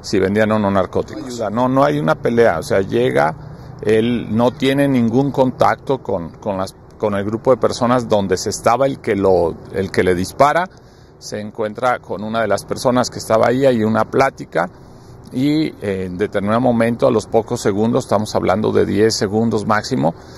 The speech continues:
sale uno de los sujetos que iba con la persona que estaba platicando y llega y le dispara. No estaban peleándose, al parecer lo único que estaban es, insisto,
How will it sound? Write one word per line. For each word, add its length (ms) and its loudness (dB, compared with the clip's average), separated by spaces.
sale 320 0
uno 240 -2
de 60 -2
los 140 -4
sujetos 480 -6
que 160 -2
iba 360 2
con 200 -2
la 80 -2
persona 360 -4
que 80 -12
estaba 220 0
platicando 440 0
y 80 0
llega 260 2
y 40 2
le 120 4
dispara. 440 -6
No 320 -2
estaban 460 2
peleándose, 580 0
al 100 2
parecer 480 -2
lo 240 0
único 360 -2
que 100 -6
estaban 440 0
es, 240 -4
insisto, 500 -4